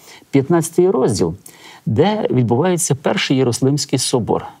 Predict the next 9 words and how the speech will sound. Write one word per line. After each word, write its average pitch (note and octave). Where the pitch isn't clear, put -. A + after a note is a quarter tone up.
П'ятдесятий A#2+
чи -
п'ятдесят B2+
перший A#2+
рік, G2
так -
його G#2
приблизно F#2+
датують. G2+